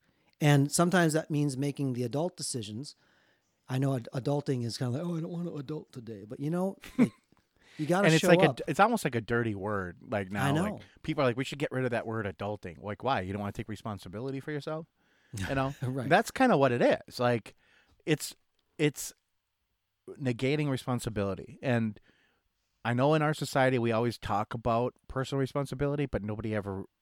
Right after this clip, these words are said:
Speaker 2: does it. You know? They might say, "We have responsibility," but then until we don't. The reality is you always have it. And as an
Speaker 1: Yeah.
Speaker 2: adult, literally adulting through life, <laughs> because that's what you are.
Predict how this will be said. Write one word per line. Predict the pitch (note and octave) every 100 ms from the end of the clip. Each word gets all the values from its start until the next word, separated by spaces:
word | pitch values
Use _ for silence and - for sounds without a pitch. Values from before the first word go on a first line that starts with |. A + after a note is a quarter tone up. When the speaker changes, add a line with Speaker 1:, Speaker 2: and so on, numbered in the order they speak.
| _ -
Speaker 2:
does | D#2 F#2+
it. | C3+ - - _ _ _ _ _ -
You | C3
know? | C3+ C3+ _ - -
They | B2+
might | B2+ B2+
say, | - C3
"We | A#2+ B2
have | C3+ B2+
responsibility," | - B2 A#2 F#2+ C3 B2 G#2+
but | G2 A2 A2+
then | A#2 A2+ G#2+ -
until | A2 A2 A2+
we | G2+
don't. | E2 G2 E2+ - - _ _ _ _ _ _
The | A2+ G#2
reality | A#2+ D#3+ F3+ B2+ G#2+
is | F#2+
you | - -
always | A#2 A2+ G#2 -
have | E2 C#2+
it. | - _ _ _ C3
And | A2 A2+ -
as | B2+ C#3
an |
Speaker 1:
Yeah. | D#3
Speaker 2:
adult, | D3+ A#2 A2+ - _ _ _ _ _ _ _ _ _ _ _ _ G2+
literally | A#2 A2+ G#2+ G#2+
adulting | G2+ G2 F#2 G2+ F#2 F#2+ G#2
through | A#2 A2
life, | F2+ F#2+ - _ _
<laughs> | - _ _ -
because | C#3+ B2+ G#2
that's | B2+ - -
what | A2+ G#2
you | B2+ B2
are. | F#2+ F2+